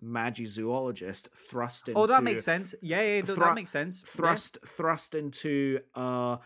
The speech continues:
Speaker 1: a larger political landscape in his world that he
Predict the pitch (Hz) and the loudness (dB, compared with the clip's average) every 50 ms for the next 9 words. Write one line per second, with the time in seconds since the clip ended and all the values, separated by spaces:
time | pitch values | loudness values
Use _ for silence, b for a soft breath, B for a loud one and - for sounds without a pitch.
0 | b b b b - 135 143 147 139 139 147 147 151 156 160 143 - 151 143 135 | b b b b -4 -2 0 2 2 4 4 4 4 4 2 0 -2 0 0 0
1 | 127 127 120 120 117 - _ - - 135 131 135 131 - - 120 110 117 120 123 | 2 0 0 -2 -4 -6 _ -10 -8 -6 -6 -6 -6 -8 -8 -6 -4 -2 -2 -2
2 | 131 120 - - 117 104 117 117 113 104 104 104 123 123 113 104 98 113 110 101 | -2 -4 -4 -6 -6 -6 -6 -8 -8 -8 -6 -4 -4 -2 -2 -4 -6 -8 -10 -10
3 | - - 175 170 165 156 143 | -12 -14 -12 -10 -10 -10 -10